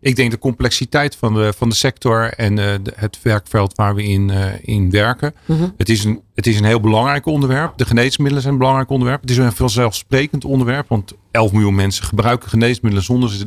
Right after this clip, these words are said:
Speaker 1: zich te realiseren dat het helemaal niet, eh, niet vanzelfsprekend is.
Speaker 2: Mhm.
Speaker 1: En voor mij persoonlijk is het een hele interessante, eh, sector, omdat het heel complex is. Het is een publieke zorg en een private, eh,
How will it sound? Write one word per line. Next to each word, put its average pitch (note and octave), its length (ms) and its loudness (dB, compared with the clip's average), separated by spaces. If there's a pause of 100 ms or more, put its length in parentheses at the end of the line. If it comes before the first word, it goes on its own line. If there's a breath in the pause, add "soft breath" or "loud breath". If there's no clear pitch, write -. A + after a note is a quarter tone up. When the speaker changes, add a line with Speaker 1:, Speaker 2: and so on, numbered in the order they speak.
Speaker 1:
zich - 300 -4
te G2+ 100 -2
realiseren G2+ 640 0
dat G2+ 120 0
het G2+ 100 -6
helemaal A2+ 300 2
niet, G2 300 -2
eh, G#2 140 0
niet G#2+ 180 0
vanzelfsprekend A2+ 760 -2
is. C#3+ 260 -4
Speaker 2:
Mhm. F#3 240 4 (340 loud breath)
Speaker 1:
En A2+ 120 -2
voor A2+ 120 2
mij G2+ 160 0
persoonlijk B2 520 2
is F#2+ 120 -2
het G2+ 160 -2
een G2+ 100 -10
hele A2+ 240 0
interessante, A2 960 0
eh, G2 140 -8
sector, G2+ 400 0
omdat C3 180 0
het B2 80 -2
heel C#3 180 0
complex - 520 -4
is. F2+ 140 -2
Het G#2+ 140 -10
is G#2+ 120 0
een G2 140 -10
publieke C3 440 0
zorg D3 520 -2
en A2 160 0
een G2+ 140 -2
private, A#2 960 0
eh, G2 540 0